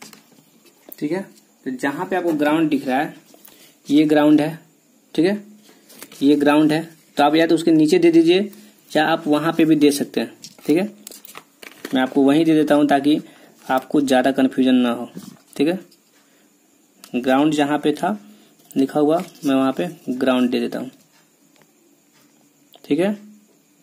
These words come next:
अब देखिए, आपको सबसे ऊपर लिखा हुआ तेरह volt, ठीक है, तो तेरह volt के जगह पे इसमें से आपको बारह volt लेना है,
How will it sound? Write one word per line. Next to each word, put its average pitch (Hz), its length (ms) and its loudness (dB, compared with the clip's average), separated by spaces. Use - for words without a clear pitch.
अब 131 140 -10
देखिए, 131 360 -14
आपको 156 300 -2
सबसे 160 260 -2
ऊपर 170 180 0
लिखा 160 180 -2
हुआ 165 120 2
तेरह 160 220 2
volt, 123 300 -6
ठीक 165 120 0
है, 196 80 -2
तो - 80 -6
तेरह 160 380 0
volt 170 260 -2
के 165 80 0
जगह 160 240 -2
पे 185 80 -4
इसमें - 260 -4
से 156 100 -4
आपको 151 180 -2
बारह 139 340 0
volt 135 240 -2
लेना 107 200 -4
है, 110 80 -10